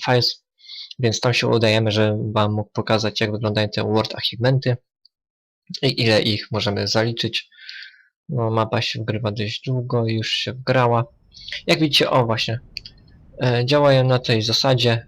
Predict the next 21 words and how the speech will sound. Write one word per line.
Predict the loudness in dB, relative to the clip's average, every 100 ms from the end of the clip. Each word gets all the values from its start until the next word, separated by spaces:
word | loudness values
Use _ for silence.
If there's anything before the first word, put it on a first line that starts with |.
| -2
Tu | 0
się | 0
pojawiają | 2 2 4 2 2 0
te | -2 -2
mi-, | 0 -2 0
miniony. | 4 4 4 4 2 -2 -18 -20 -20 -20 -20 -20 -20 -20 -20 -20 -4
O, | -2 -2
tutaj | -2 -2 0 2 0 0
to | -2
są | -2 -4
te | -2
evenciki, | -2 -2 -4 -2 -2 -4
które | -4 -2 -2
musimy | -2 -2 -4
wykonywać. | -4 -2 0 4 4 2 -8 -20 -20 -20 -16 -16 -16 -20 -20 -8
I | -2
teraz | 0 2 0
tak, | -2 -8 -12 -20 -20 -16 -4
co | 2
do | 2
achievementów. | 2 2 2 2 0 -8 -12